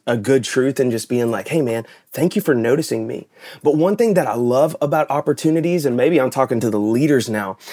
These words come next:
is whenever you give somebody an opportunity, what you're really giving them is, "I see you.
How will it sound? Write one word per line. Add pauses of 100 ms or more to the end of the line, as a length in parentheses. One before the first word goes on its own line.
(140)
is
whenever
you
give
somebody
an
opportunity,
what
you're
really
giving
them
is,
"I
see
you.